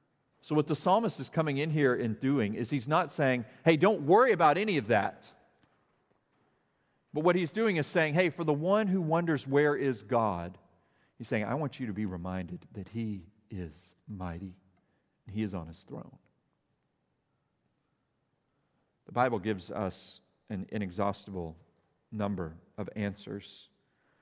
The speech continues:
of ways in which we can start to process, "What do I make of these great questions of, of evil and suffering and a God who is great and glorious?"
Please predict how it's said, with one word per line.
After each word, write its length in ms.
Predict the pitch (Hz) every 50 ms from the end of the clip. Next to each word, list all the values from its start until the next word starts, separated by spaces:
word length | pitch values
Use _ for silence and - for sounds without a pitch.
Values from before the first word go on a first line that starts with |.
| _ _ _ _ _ _
of 180 | - 110 101 101
ways 380 | 104 117 120 127 131 131 -
in 80 | 131 113
which 180 | 110 107 -
we 120 | - 123 113
can 120 | - 110
start 300 | - - - 131 123 113
to 80 | - -
process, 640 | - - - 120 117 120 117 - 117 101 - -
"What 180 | 117 123 123 123
do 80 | 123
I 80 | 117 104
make 260 | 101 101 107 113 113
of 80 | 120 104
these 200 | 104 101 90 - 110 104 107
great 200 | 107 110 107 104
questions 600 | - - 123 117 113 - - - 110 95 90 90
of, 120 | 92 85 - -
of 180 | - 104 90 90 -
evil 360 | 117 113 120 110 110 95 98
and 180 | - 107 92 90
suffering 560 | - - 131 - - - 104 90 90 90 90 - - - -
and 120 | - 98 104
a 40 |
God 280 | 95 107 117 117 120 110
who 140 | 104 110 104
is 100 | 95 90
great 440 | 92 104 104 110 117 120 - - - - _ _ _ _ -
and 180 | - 113 107 104
glorious?" 760 | - 113 120 127 117 - - 104 101 95 - - - -